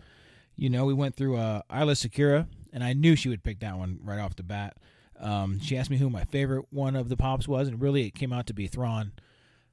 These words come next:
Um, big Thrawn fan, if you guys haven't figured that out from, you know, Sarlacc and here. Um, we went through Tarkin and his story,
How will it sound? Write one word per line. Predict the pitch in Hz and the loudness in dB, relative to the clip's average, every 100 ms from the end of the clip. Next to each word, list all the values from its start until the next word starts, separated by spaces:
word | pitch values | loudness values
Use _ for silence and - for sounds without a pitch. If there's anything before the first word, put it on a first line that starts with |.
| - - | -14 -4
Um, | 104 101 95 90 98 - | 0 0 0 -4 -6 2
big | 156 123 | 2 2
Thrawn | 120 110 107 | 0 -4 -4
fan, | 110 | -4
if | 101 | -4
you | 113 | -4
guys | 107 95 | -4 -4
haven't | 101 85 | -6 -6
figured | - 104 95 | -6 -4 -4
that | 92 | -4
out | 95 87 | -6 -8
from, | 87 85 87 - - _ _ _ - | -8 -10 -10 -14 -18 _ _ _ -14
you | - | -8
know, | 98 90 | -4 -4
Sarlacc | - 101 98 90 90 | -2 -2 -2 -4 -6
and | 87 92 | -6 -6
here. | 95 90 - _ _ _ _ _ - | -6 -8 -12 _ _ _ _ _ -10
Um, | 104 92 95 87 98 | -6 -4 -4 -6 -8
we | 120 | -4
went | 120 98 | -4 -4
through | 92 | -4
Tarkin | 131 131 131 135 117 | -2 0 2 2 2
and | 95 | 2
his | 131 | 2
story, | - 127 127 127 139 | 2 0 2 2 0